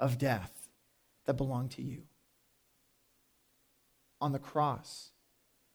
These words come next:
that certificate was canceled. Before you were born,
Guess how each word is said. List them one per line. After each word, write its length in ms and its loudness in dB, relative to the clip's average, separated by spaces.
that 160 8
certificate 720 2
was 140 -6
canceled. 560 -4
Before 400 10
you 220 12
were 140 10
born, 540 4